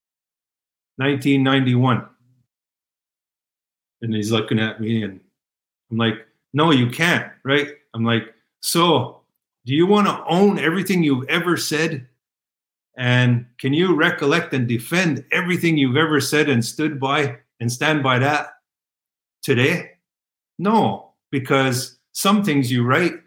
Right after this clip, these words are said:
some things you say, some things you do, um,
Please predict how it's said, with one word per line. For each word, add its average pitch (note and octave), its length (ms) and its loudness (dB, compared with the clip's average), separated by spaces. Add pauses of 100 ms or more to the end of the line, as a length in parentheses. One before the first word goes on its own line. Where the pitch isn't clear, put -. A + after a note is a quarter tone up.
(120)
some E3+ 240 -4
things C3 280 0
you A#2+ 120 0
say, D#3 480 -4 (360)
some D3 280 -2
things C#3 280 0
you A2+ 160 -2
do, C3+ 500 0 (600)
um, D3+ 640 0